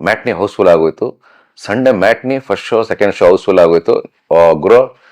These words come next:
ನಾನ್ ಸ್-, ಬಿಡು ಗುರು, ಸೂಪರ್ ಸ್ಟಾರ್ ಆಗ್ಬಿಟ್ಟೆ ನಾನು" ಅಂತ ಫುಲ್ ನನಗ್ ನಾನೇ ಅನ್ಕೊಂಡ್ಬಿಟ್ಟೆ. ಸೋಮವಾರ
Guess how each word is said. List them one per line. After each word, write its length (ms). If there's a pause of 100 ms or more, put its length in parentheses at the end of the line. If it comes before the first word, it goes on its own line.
(260)
ನಾನ್ 160
ಸ್-, 140
ಬಿಡು 120
ಗುರು, 140
ಸೂಪರ್ 440
ಸ್ಟಾರ್ 260
ಆಗ್ಬಿಟ್ಟೆ 260
ನಾನು" 240
ಅಂತ 200
ಫುಲ್ 360 (840)
ನನಗ್ 220
ನಾನೇ 260
ಅನ್ಕೊಂಡ್ಬಿಟ್ಟೆ. 720 (720)
ಸೋಮವಾರ 500